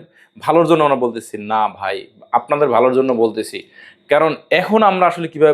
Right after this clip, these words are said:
পড়াচ্ছি সেটা একটু আপনাদেরকে দেখাই। আসেন, বা আপনারা কিভাবে পড়বেন, আপনারা কিভাবে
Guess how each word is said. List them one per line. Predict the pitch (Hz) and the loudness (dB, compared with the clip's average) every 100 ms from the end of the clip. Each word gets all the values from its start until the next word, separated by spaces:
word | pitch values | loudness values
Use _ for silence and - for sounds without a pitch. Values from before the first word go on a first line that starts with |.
| 147 | 2
পড়াচ্ছি | 123 117 - 107 | 0 0 -4 -16
সেটা | - 117 | -4 -2
একটু | 110 - | -2 -2
আপনাদেরকে | 101 110 104 104 | -4 -8 -10 -8
দেখাই। | 104 98 98 87 _ _ _ _ _ _ _ - - | -4 -4 -4 -8 _ _ _ _ _ _ _ -18 -6
আসেন, | 113 113 92 - - _ | -2 -2 -4 -8 -20 _
বা | 131 | 0
আপনারা | 131 175 | 2 0
কিভাবে | 165 139 139 113 | 0 2 2 4
পড়বেন, | 117 101 101 | 2 0 -2
আপনারা | 143 165 214 214 | -2 -2 0 0
কিভাবে | 180 175 | 2 4